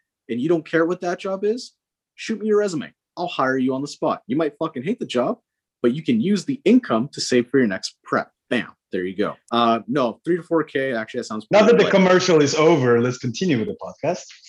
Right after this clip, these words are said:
Speaker 1: You're such a dick. My point that I'm trying to say is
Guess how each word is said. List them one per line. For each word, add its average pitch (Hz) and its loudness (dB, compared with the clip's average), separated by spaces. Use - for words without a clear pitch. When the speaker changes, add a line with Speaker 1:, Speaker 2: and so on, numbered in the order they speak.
Speaker 1:
You're 92 -6
such - -12
a 76 -12
dick. 78 -12
My 110 0
point 170 2
that 127 -2
I'm 120 -4
trying 127 -4
to 104 -6
say 117 -2
is 85 -10